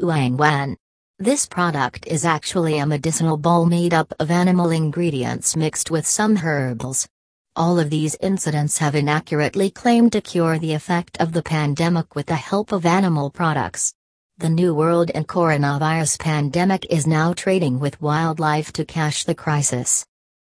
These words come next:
This has consideration for the tiger bone glue and other products which are falsely claiming to maintain good health. I has already exposed a number of illegal conducts and operations which are promoting the fake vaccine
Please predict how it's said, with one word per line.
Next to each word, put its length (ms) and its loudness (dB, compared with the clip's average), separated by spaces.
This 260 2
has 200 0
consideration 920 -2
for 160 -2
the 100 -2
tiger 500 -2
bone 380 2
glue 300 0
and 240 0
other 260 -2
products 600 -2
which 180 -2
are 160 0
falsely 540 -2
claiming 420 0
to 140 -2
maintain 640 0
good 200 0
health. 420 -4
I 140 2
has 260 2
already 380 0
exposed 600 -2
a 60 0
number 320 2
of 160 0
illegal 420 0
conducts 640 -2
and 260 -2
operations 800 0
which 180 0
are 120 0
promoting 560 0
the 100 0
fake 340 -4
vaccine 540 -2